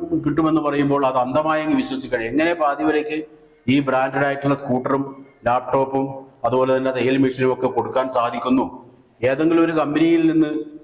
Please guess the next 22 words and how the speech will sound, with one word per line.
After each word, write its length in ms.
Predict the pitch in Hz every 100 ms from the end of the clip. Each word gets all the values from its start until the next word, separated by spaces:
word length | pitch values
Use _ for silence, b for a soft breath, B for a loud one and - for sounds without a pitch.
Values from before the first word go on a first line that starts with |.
| -
പാതി 280 | 120 143 156
വിലയ്ക്ക് 300 | 156 151 156 143
കൊടുക്കുമ്പോൾ 500 | 131 135 143 147 143 139
അതിൻ്റെ 220 | 135 143 135
സർവീസ് 340 | 123 143 143
ചാർജ് 300 | 143 139 139 139
ഉൾപ്പെടെയുള്ള 460 | 127 - 135 135 139 135 B B B 127
കാര്യങ്ങൾ 320 | 127 139 135 123
ഉൾ-, 200 | 131 - 135
ഉൾപ്പെടുത്തിക്കൊണ്ട് 680 | 123 - 135 143 139 131 131
പാതി 340 | 123 131 131 135
വിലയ്ക്ക് 200 | 135 131
കൊടുക്കാൻ 280 | 127 120 135 131
കഴിയുമോ 400 | 120 131 143 143 135
എന്നൊരു 240 | 139 135 127
അന്വേഷണം 500 | 117 135 151 151 190 170
നടത്തുവാൻ 340 | - - 117 - - - _ _ _ _ _ _ _ _ _ -
മലയാളി 300 | 117 123 123 120
തയ്യാറാവുന്നില്ല. 560 | 110 110 90 85 73 82 - - _ 113
അവന് 240 | 127 165 226
ലഭിച്ചേക്കാവുന്ന 840 | 208 170 170 196 214 208 190 190 180 196 - - 117
ലാഭത്തെക്കുറിച്ച് 640 | 127 147 170 180 165 165